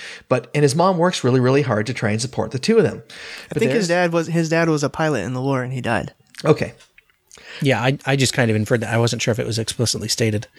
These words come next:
Speaker 1: Yeah. But there's a scene where his mom comes home or the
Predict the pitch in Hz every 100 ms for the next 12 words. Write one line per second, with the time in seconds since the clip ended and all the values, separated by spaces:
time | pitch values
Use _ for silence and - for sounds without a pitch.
0 | - 104 - - - 185 190 180 - 208
1 | 226 247 247 165 156 - - 165 135 135
2 | 175 214 196 185 - 135 120 117 120 127
3 | - - - 123 123 127 117 131 123 113
4 | 107